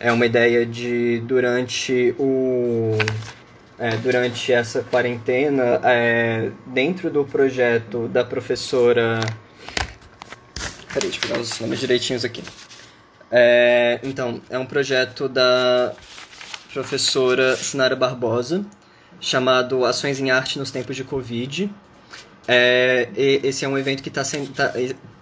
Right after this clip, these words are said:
estão ocorrendo várias ações, é, promovidas por professores, alunos, é, do Departamento de Artes Visuais, né, pra ocupar um pouco o tempo,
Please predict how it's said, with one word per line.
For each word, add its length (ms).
estão 300
ocorrendo 400
várias 340
ações, 960
é, 760
promovidas 760
por 180
professores, 880
alunos, 880
é, 300
do 160
Departamento 560
de 80
Artes 180
Visuais, 840
né, 160
pra 380
ocupar 340
um 60
pouco 240
o 20
tempo, 680